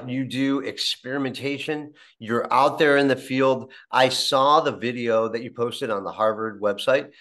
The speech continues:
of the techniques that you use to drag the bottom of the ocean floor, uh, to essentially a very, uh, a dumb tool, uh, kind of, uh, uh,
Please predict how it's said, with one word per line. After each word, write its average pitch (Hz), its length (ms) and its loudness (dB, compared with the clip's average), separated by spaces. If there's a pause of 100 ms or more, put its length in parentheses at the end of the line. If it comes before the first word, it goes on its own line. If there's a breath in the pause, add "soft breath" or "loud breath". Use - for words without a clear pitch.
(220 soft breath)
of 110 300 0 (140)
the 117 360 -8
techniques 131 800 -4
that 107 200 -4
you 113 120 -10
use 113 360 -8
to 113 120 -14
drag 101 800 -2 (320 loud breath)
the 104 440 4
bottom 120 360 4
of 120 180 2
the 123 160 -4
ocean 123 420 -2
floor, 127 460 -2 (300 soft breath)
uh, 107 160 -2 (200)
to 127 420 -2
essentially 208 640 0
a 139 120 4
very, 185 460 -2
uh, 120 340 2 (320)
a 104 160 -6
dumb 135 580 2
tool, 117 540 -2 (300 loud breath)
uh, 110 240 2
kind 151 340 -2
of, 131 160 -6
uh, 123 200 4 (220 loud breath)
uh, 120 220 2